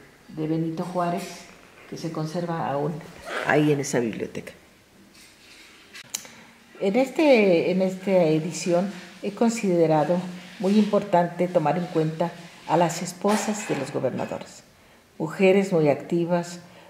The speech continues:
eh, siempre participativas. Y en este caso vemos a doña Silvia García de Alba Partida, esposa del licenciado Jorge Rojo Lugo.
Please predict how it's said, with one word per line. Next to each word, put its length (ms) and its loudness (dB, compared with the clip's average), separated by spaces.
eh, 220 -2
siempre 400 2
participativas. 1040 -4
Y 40 -2
en 60 0
este 220 2
caso 360 2
vemos 400 2
a 80 4
doña 320 0
Silvia 500 -2
García 360 0
de 100 2
Alba 260 -2
Partida, 460 -2
esposa 400 0
del 140 6
licenciado 640 -2
Jorge 340 0
Rojo 280 -4
Lugo. 180 -12